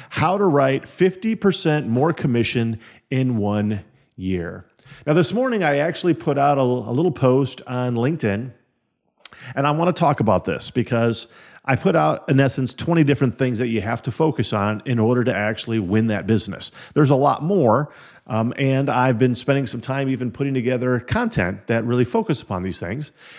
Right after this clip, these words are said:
But there are twenty different ways, at least, that I'm gonna kinda run through very quickly about what you need to do as you create this so that you can have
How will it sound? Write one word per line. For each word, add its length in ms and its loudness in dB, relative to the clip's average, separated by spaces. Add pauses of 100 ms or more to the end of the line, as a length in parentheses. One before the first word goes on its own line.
(160)
But 340 2
there 200 4
are 240 2
twenty 300 -2
different 280 0
ways, 260 4
at 60 0
least, 220 0
that 80 0
I'm 80 -2
gonna 240 2
kinda 200 -6
run 300 0
through 240 0
very 300 4
quickly 520 0 (300)
about 400 0
what 300 0
you 160 0
need 240 0
to 80 2
do 540 2
as 220 2
you 80 4
create 540 2
this 240 2
so 120 4
that 200 2
you 160 0
can 140 -2
have 520 0